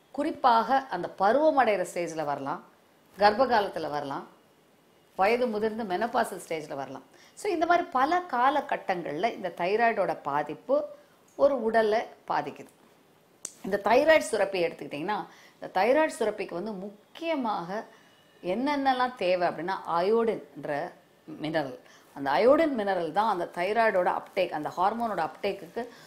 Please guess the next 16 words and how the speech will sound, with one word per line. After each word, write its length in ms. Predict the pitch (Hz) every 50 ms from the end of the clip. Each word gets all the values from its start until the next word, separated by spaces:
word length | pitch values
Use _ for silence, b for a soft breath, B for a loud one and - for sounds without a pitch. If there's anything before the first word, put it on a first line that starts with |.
| B B -
ரொம்ப 220 | - 277 285 285
முக்கியமான 800 | 254 240 233 - - 285 285 269 262 262 262 262 269 277 285 254
ஒரு 400 | 208 185 175 190 208 - - - - - - -
ப்ரா-, 240 | 160 151 147 139 143 - -
product. 280 | 165 160 156 151 151 -
thyroid, 400 | - 185 185 196 190 180 156 139 -
thyroid, 380 | - 165 175 180 175 156 143 139 B B B B B -
thyroxine 540 | - 175 180 190 190 180 190 - - 202 202
சொல்லுவோம். 360 | - 160 151 151 208 254 -
அந்த 260 | - - - 185 - -
தை-, 200 | - 170 170 165
அந்த 220 | 160 160 160 160
அயோடின் 460 | 147 156 175 208 226 233 240 214 185 180
தான் 160 | 208 247 247
முக்கியமான 500 | 214 175 - - 190 175 170 165 160 156
விஷயம். 280 | - - - - -